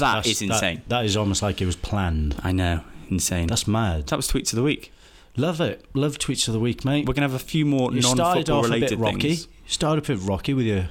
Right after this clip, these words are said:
Speaker 2: with your stutter and all that.
Speaker 1: Yeah, I think I got through it.
Speaker 2: You got through it. I think everyone's feeling a bit under the weather at the moment.
Speaker 1: Yeah.
Speaker 2: Make sure you use your, uh, hand sanitizer.
Speaker 1: There's no point.
Speaker 2: Everyone, wash your hands with soap.
Speaker 1: We've already talked about this.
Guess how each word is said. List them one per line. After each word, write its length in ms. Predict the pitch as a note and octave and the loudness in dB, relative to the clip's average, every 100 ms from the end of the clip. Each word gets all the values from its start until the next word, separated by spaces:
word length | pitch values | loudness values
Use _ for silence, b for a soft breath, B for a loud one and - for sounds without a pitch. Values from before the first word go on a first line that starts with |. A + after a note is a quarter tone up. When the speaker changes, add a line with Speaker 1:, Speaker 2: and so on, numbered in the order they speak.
| - | -4
Speaker 2:
with 120 | A2 G2 | -2 -2
your 80 | |
stutter 380 | F#2 - G2 F#2+ | -2 0 0 0
and 120 | F#2+ F2 | 0 2
all 160 | E2+ | 0
that. 240 | F2 B2 - | 0 0 -2
Speaker 1:
Yeah, 260 | G2 F2 E2 | -4 -2 -2
I 80 | G#2+ | -2
think 120 | A2+ | 0
I 40 | G2 | -2
got 140 | - | -2
through 140 | - G2+ | 0 -2
it. 100 | - - - - - - | -2 -20 -20 -20 -20 -4
Speaker 2:
You 100 | G#2+ | -4
got 240 | G#2+ E3 | 0 -2
through 240 | - C3+ A2+ | -2 0 2
it. 240 | F2 - - - - | 0 -4 -10 -10 -4
I 80 | |
think 160 | A2 C3 | 0 2
everyone's 420 | G2+ F#2 F#2 E2+ | 2 2 2 2
feeling 260 | - F#2 F2+ | 0 0 0
a 20 | |
bit 140 | E2 F#2+ | 0 0
under 180 | F2 | 0
the 100 | E2+ | 0
weather 260 | E2 F2 E2+ | 0 0 0
at 60 | D#2+ | 0
the 60 | |
moment. 400 | E2+ E2+ F2 F#2+ - - | 0 2 0 0 -4 -2
Speaker 1:
Yeah. 220 | F#2 F2+ - | 0 0 0
Speaker 2:
Make 180 | A2 G2 | -2 0
sure 200 | A2 F#2+ | 0 0
you 160 | F2+ | 2
use 120 | F2 E2+ | 2 2
your, 200 | F#2 F2 | 2 2
uh, 140 | D#2+ | 0
hand 260 | D2+ F#2 F2 | 0 0 0
sanitizer. 600 | F#2+ F2+ E2 F2+ E2+ F#2+ | 0 0 0 0 0 0
Speaker 1:
There's 140 | A#2+ | 0
no 80 | A2+ | -2
point. 120 | G#2 C#3 | -2 -2
Speaker 2:
Everyone, 300 | G#2+ G2+ G2+ | -2 -4 -4
wash 220 | - G#2 - | -4 -2 0
your 80 | |
hands 320 | G2 F#2+ F2+ E2+ | 2 2 0 0
with 200 | F#2 - | -2 0
soap. 160 | - | 0
Speaker 1:
We've 140 | B2+ C3 | 0 2
already 200 | C3 A#2+ | 2 0
talked 220 | D3+ - | -2 -2
about 120 | - | -2
this. 260 | G2 - | -4 -6